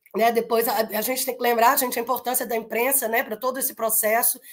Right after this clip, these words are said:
esse processo aí longo, que vai da década de vinte até depois da exposição de quarenta e quatro,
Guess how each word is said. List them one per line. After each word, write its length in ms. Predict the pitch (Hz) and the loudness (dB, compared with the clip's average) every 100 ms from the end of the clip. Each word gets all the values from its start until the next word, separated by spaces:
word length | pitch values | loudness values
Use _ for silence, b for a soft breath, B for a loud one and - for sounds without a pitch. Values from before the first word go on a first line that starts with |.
| B B 196 | B B -2
esse 180 | 208 | 0
processo 520 | - 226 220 240 240 240 | 2 2 4 4 2 2
aí 80 | |
longo, 520 | 233 233 254 269 262 220 | 2 6 8 8 4 -4
que 100 | 214 | -2
vai 360 | 233 226 220 B B - | 2 2 0 B B -2
da 100 | 214 | 4
década 300 | 233 240 220 | 4 4 0
de 120 | 233 | -2
vinte 640 | 196 240 302 285 269 233 | -4 -2 -2 -2 0 0
até 260 | 220 262 294 | 0 2 2
depois 300 | 269 233 233 | 2 0 2
da 60 | |
exposição 340 | 226 226 220 214 | 0 0 0 0
de 80 | |
quarenta 280 | 226 220 220 | -2 -4 -6
e 40 | 220 | -4
quatro, 500 | 240 269 262 254 | 0 2 2 0